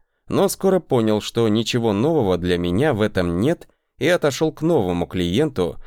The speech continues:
которому понадобилась консультация насчет охотничьего ружья. Зарядив все пять камер, я надел на затравочные трубки только четыре сверкающих медью пистона. Предохранитель на страже отсутствует,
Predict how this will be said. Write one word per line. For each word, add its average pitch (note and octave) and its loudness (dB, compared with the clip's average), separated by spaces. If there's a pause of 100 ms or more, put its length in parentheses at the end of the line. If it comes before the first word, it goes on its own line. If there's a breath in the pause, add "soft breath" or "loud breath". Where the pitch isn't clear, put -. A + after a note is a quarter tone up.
(180 soft breath)
которому F3 2
понадобилась G#2+ 0
консультация G#2+ -2
насчет G2 -2
охотничьего G2+ 0
ружья. G#2+ -2 (760)
Зарядив F#2 0
все D3+ 0
пять G#2+ -2
камер, G2 0 (100)
я A#2+ 2
надел D#3+ 2
на D3 2
затравочные A2 0
трубки C#3 0
только D#3 0
четыре C3+ -2
сверкающих A2 0
медью G2 2
пистона. A#2 -2 (540)
Предохранитель G#2 0
на F2+ 2
страже D3 0
отсутствует, F2+ -2